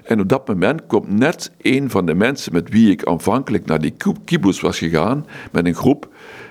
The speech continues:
die kwam terug en die vertelde mij dat ik hem ooit verteld had dat ik, ja, eigenlijk religieus leven wilde, naar een klooster wilde. Hij zegt: "Ik ben in Galilea geweest, in, in, in de Palestijnse streek,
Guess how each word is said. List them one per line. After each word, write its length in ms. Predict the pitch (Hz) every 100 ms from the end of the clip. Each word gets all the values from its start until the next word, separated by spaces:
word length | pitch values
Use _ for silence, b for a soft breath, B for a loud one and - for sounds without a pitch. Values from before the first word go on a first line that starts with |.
| -
die 120 | 113
kwam 320 | - 92 82
terug 400 | - 104 160 - -
en 140 | 107
die 80 | 104
vertelde 460 | 110 - 147 160 85
mij 140 | 78
dat 160 | 80 78
ik 180 | 78 - -
hem 280 | 95 113 127
ooit 220 | 92 87
verteld 440 | - - 147 71 -
had 280 | 73 - -
dat 180 | 87 92
ik, 200 | - - B B B B _
ja, 240 | - 73
eigenlijk 320 | - 90 73 -
religieus 560 | 98 85 80 82 82
leven 360 | - 170 135 82
wilde, 340 | 82 80 71
naar 120 | 87
een 100 | 92
klooster 460 | - 120 131 - 85
wilde. 240 | 76 71
Hij 100 | 90
zegt: 560 | - 160 - - - -
"Ik 200 | - 110
ben 180 | 120 113
in 100 | 107
Galilea 600 | 104 85 78 80 113 143
geweest, 560 | 143 143 147 160 - - B B B B
in, 260 | 90 82 65
in, 200 | - 90
in 120 | 87
de 60 | 85
Palestijnse 760 | 101 92 - 92 87 85 80
streek, 720 | - - 104 120 131 135 -